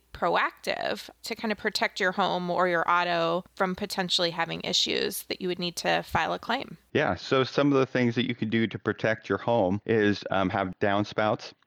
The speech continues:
Speaker 2: on your home. Uh, another thing, it, we're coming up to the snowy season, so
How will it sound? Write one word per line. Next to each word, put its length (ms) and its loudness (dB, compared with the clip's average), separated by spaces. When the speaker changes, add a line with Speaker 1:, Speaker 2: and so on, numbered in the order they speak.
Speaker 2:
on 120 2
your 100 2
home. 320 2
Uh, 180 2
another 300 2
thing, 440 2
it, 300 0
we're 100 2
coming 300 0
up 200 2
to 200 2
the 100 2
snowy 360 2
season, 360 0
so 380 2